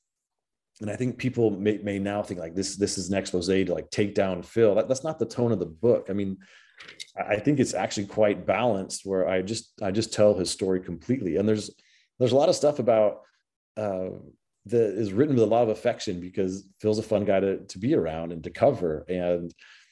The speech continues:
he's, his heart's in the right place with the philanthropy and the random acts of kindness and the way he takes players under his wing and really helps, uh, coach them up in, in a profound way. And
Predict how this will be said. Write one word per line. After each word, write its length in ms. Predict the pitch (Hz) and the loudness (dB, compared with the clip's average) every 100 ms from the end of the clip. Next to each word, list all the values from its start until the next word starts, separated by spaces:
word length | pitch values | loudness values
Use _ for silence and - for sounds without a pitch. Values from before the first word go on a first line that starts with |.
| _ _ - | _ _ -6
he's, 320 | 104 101 95 | -4 -4 -4
his 160 | 104 98 | -4 2
heart's 240 | 110 123 | 2 2
in 40 | 110 | 2
the 80 | |
right 200 | 113 117 | 4 2
place 340 | - 151 151 - | 2 0 0 -4
with 220 | 92 82 | -8 -8
the 60 | 87 | -10
philanthropy 880 | - 98 113 98 - 95 82 71 | -4 -2 -2 -4 -6 -6 -6 -4
and 360 | 87 87 80 78 | -4 -6 -8 -8
the 100 | 82 | -4
random 320 | 95 101 98 | 0 0 0
acts 240 | 98 98 90 | -2 -4 -8
of 100 | - | -6
kindness 720 | 92 110 95 82 80 - - | -4 0 -2 -4 -8 -10 -8
and 460 | 92 90 90 90 85 _ - - _ _ _ | -6 -4 -4 -6 -10 _ -20 -20 _ _ _
the 260 | - 107 98 | -10 -4 0
way 140 | 101 | 2
he 100 | 98 | 2
takes 240 | 98 101 | 0 -2
players 300 | - 101 98 | 0 0 2
under 160 | 101 98 | 2 0
his 140 | 92 | -4
wing 440 | 92 107 120 98 87 | -4 -2 -2 -2 -4
and 420 | 87 90 87 85 | -6 -6 -6 -6
really 460 | 92 95 95 90 - | -2 0 0 -2 -4
helps, 520 | 98 95 92 - - _ _ - _ - | -2 -2 -2 -12 -12 _ _ -20 _ -10
uh, 420 | 95 85 78 78 76 | -4 -4 -4 -8 -10
coach 240 | - 123 123 | 0 0 2
them 160 | 101 | 4
up 220 | 123 151 98 | 4 2 0
in, 140 | 95 | 0
in 160 | 95 95 | -2 -4
a 40 | |
profound 540 | 90 90 101 101 98 | -4 -4 -2 -2 0
way. 260 | 92 123 98 | 2 2 2
And 220 | 90 85 | 0 -6